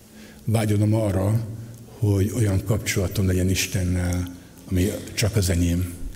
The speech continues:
És más nem értheti, mert nekem szól. Ezt mindenki maga látja. Mi a személyes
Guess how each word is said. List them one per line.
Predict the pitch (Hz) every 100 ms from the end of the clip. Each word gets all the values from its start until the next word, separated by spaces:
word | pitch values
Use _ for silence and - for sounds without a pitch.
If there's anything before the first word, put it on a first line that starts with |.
| - - - -
És | -
más | 208 107 -
nem | 110
értheti, | 92 90 - 90 92 87 - - - - - - - - -
mert | 95 90
nekem | 87 - 90
szól. | - 110 95 87 87 - - - - - - - - - - - - - - - -
Ezt | -
mindenki | 170 113 87
maga | 104 95 92
látja. | 92 85 - 107 90 87 - - - - - - - - 523 - - - - - - -
Mi | 139
a | 104
személyes | - 110 101 95 90 98